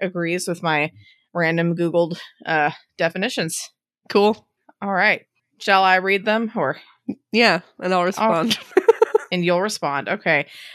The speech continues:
Speaker 1: So, <laughs> definitions. Okay, number one, a formal declaration that someone is guilty of a criminal offense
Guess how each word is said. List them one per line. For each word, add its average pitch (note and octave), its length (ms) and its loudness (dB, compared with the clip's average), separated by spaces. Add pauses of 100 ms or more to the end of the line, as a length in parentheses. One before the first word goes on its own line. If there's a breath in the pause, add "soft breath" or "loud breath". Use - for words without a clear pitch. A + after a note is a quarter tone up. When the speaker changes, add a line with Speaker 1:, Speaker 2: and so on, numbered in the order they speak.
(100)
Speaker 1:
So, F3 440 0
<laughs> - 80 -2
definitions. G#3 1040 -2 (160)
Okay, F#3+ 400 0 (100)
number G#3 340 -2
one, C#3+ 340 -2 (260 loud breath)
a G3+ 80 0
formal B3+ 440 0
declaration F#3+ 680 0
that D#3 180 -4
someone G3+ 280 0
is F#3 140 -8
guilty G#3 440 -2
of E3 100 0
a D#3 40 -6
criminal G#3 420 0
offense F3+ 480 -4